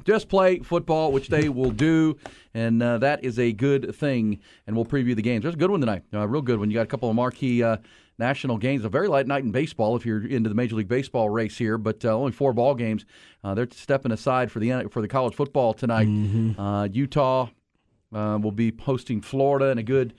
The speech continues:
Speaker 1: Pac-twelve S E C matchup. Like that ball game. Uh, there's actually a Big Ten Conference game tonight that will be on prime time. Uh, that's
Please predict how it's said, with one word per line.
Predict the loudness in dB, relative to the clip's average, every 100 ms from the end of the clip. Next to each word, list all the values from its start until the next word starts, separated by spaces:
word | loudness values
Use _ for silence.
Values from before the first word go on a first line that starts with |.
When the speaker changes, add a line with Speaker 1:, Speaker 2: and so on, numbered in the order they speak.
| _ _
Speaker 1:
Pac-twelve | -4 -4 0 2 4 4 0 -4
S | -2 -2 -2
E |
C | -6 0 2
matchup. | 2 0 2 0 0 _ _ _ -20 _
Like | -2 0
that | 0 0
ball | 2 2
game. | 2 0 0 -4 -20 _
Uh, | -2
there's | 0 0
actually | 0 -2
a |
Big | 0 -2 -2
Ten | -2 -2 -2
Conference | -4 -2 -2 -2 -4 -2
game | -2 0 0
tonight | 0 0 0
that | -2
will | -2 0
be | 0
on | 0
prime | 0 -2 -2
time. | -2 -2 -2 -4 -12 -20 _ _
Uh, | -4 -2 0
that's | -2 -4 -8